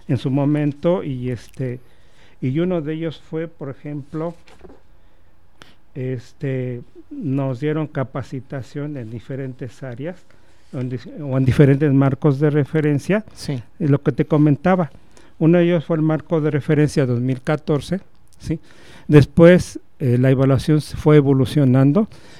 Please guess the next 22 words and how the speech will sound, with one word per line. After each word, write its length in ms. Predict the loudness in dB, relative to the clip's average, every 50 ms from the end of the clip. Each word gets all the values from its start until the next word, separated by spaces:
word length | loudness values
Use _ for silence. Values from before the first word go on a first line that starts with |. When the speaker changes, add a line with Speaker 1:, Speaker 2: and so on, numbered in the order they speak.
| -4
Speaker 1:
y 80 | 2 4
ya 120 | 6 6
fue 140 | 6 6 4
el 60 | 4
marco 420 | 6 4 4 2 2 0 0 0 2
de 120 | 2 0
referencia 800 | -2 -2 -2 -2 0 2 2 2 2 2 0 0 2 2 2 2
dos 220 | 2 2 2 2 2
mil 240 | 2 0 0 0
dieciocho, 500 | 0 -2 -2 0 2 2 2 2 2 0
Speaker 2:
Ok. 540 | -2 -2 -4 -20 -20 -20 -20 -20 -20 -16 -6
Speaker 1:
¿sí? 180 | -4 -4 -4 -4 -6 -14 -20 -14 -4
Pero 180 | 0 2 2 2
para 220 | 4 4 2 2 2 0
poder 240 | -2 -2 0 0 0
nosotros, 840 | 0 -2 -2 -2 -4 -4 -4 -4 -4 -2 -2 0 0 -2 -4 -6 -6
este, 760 | -6 -6 -6 -8 -12 -14 -10 -8 -6 -6 -6 -8 -10 -12 -14 -18 -20 -20 -20 -20 -20 -16 -10
adquirir 460 | -8 -8 -6 -6 -4 -4 -2 -2 -2
esa 200 | -2 -4 -4 -8
experiencia, 560 | -10 -8 -6 -4 -2 -2 -2 -2 -4 -6 -6 -4
nos 180 | -2 -2 -2 -2
capacitaron 800 | -2 -4 -2 -2 -2 -2 -2 -4 -6 -4 0 0 0 0 0